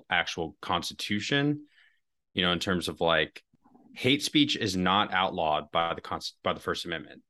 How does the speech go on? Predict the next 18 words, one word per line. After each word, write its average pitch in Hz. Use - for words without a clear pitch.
Hate 123
speech 117
is 110
allowed. 80
Um, 80
and 92
the 92
reason 120
for 95
that 85
is 82
hate 113
speech -
is 104
such -
a 95
broad 85
term. 78